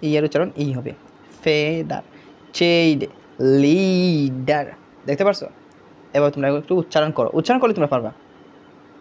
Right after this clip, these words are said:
দেখো ফেদার, ট্রেড, লিডার, দেখতে পারছো?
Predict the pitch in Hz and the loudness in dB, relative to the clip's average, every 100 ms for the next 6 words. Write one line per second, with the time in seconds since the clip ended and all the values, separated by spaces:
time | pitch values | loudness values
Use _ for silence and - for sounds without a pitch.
0 | - - - - - - - - - 143 | -20 -20 -20 -20 -20 -20 -20 -20 -6 -2
1 | 160 247 254 - - - - - 147 143 | 0 -2 -4 -16 -20 -20 -20 -4 0 2
2 | 135 135 - - - - - - - - | 0 -2 -12 -20 -20 -20 -20 -20 -20 -20
3 | - - - - - - - 156 151 147 | -20 -20 -20 -20 -20 -20 -2 0 0 0
4 | 147 147 - - - - - - - - | -4 -8 -20 -20 -20 -20 -20 -20 -20 -10
5 | 135 143 147 143 147 - - - - - | -2 0 2 0 -2 -14 -20 -20 -20 -20
6 | - - - - - - - - - - | -20 -20 -20 -20 -20 -20 -20 -20 -20 -20
7 | - - - - - - - - - 147 | -20 -20 -20 -20 -20 -20 -20 -14 -6 -2
8 | 170 175 160 | 0 0 -2